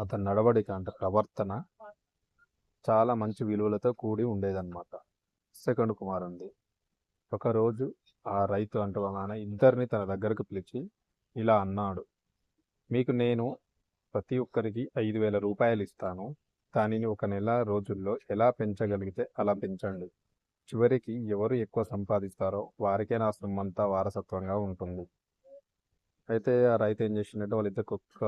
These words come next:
రూ-, కండిషన్ పెట్టిండు అనమాట, టాస్క్ ఇచ్చిండు. ఏమని అంటే, "మీకు నేను ప్రతి ఒక్కరికి, ఇద్దరి దగ్గర పిలిచి ఒక్కొక్కరికి ఐదు వేల రూపాయలు ఇస్తాను.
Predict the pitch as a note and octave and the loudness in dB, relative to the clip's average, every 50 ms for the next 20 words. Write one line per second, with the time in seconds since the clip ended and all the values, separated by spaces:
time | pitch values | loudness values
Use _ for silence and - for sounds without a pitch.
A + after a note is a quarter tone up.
0 | G#2 G2+ G2+ G#2 G#2 G2+ - G#2+ G#2 G#2 G#2+ G#2 - G#2 G2 F#2+ F#2 - G2 F#2 | 0 2 0 -2 -4 -2 -2 -2 0 0 -2 -2 -2 -4 -4 -6 -6 -6 -8 -8
1 | F2+ F2+ F#2 F2+ - - F#2 F#2 - - - G2+ - - - F2+ F2+ G#2 - _ | -8 -8 -8 -8 -4 -2 -4 -4 -4 -6 -10 -12 -12 -12 -14 -12 -12 -14 -14 _
2 | _ _ _ _ _ _ - _ _ _ _ _ _ _ - B2 A2 A2+ A2+ A2+ | _ _ _ _ _ _ -20 _ _ _ _ _ _ _ -6 -4 -2 -2 0 0
3 | A2+ A2 G#2+ G#2 G2+ G2 - C3 C3+ C3 - _ _ _ _ _ B3 - - _ | 0 0 -2 -2 -4 -2 0 0 0 0 -4 _ _ _ _ _ -20 -20 -20 _
4 | _ _ - A2 A#2 A2 A#2 A2+ A2+ A2+ A2 A2+ A#2 A#2 - A2 - - A2 G#2+ | _ _ -2 -2 0 2 2 2 2 2 2 0 0 0 -2 -4 -2 0 -2 -2
5 | G2 - - A2+ G#2+ G2+ A2+ C#3+ A3+ - _ _ _ _ _ _ _ _ _ _ | -2 -2 -4 -2 -2 -2 -2 -2 -4 -4 _ _ _ _ _ _ _ _ _ _
6 | _ _ _ _ _ _ _ - A2 A#2+ A#2+ A#2+ A2 G#2 - A#2+ A2+ A2+ G#2 - | _ _ _ _ _ _ _ 0 4 4 6 6 6 4 4 4 4 4 2 0
7 | - A#2 - A#2+ - - A#2 A#2 G#2+ - A#2 A2 G#2 G#2 G#2 G#2+ G2+ G2 G2 - | -2 2 2 0 2 4 2 4 4 4 4 4 4 4 4 4 4 2 -2 0
8 | - G#2+ G2+ G2 F#2+ - _ - F#2+ F#2 G#2 | 0 0 0 0 -2 -4 _ -6 -6 -6 -6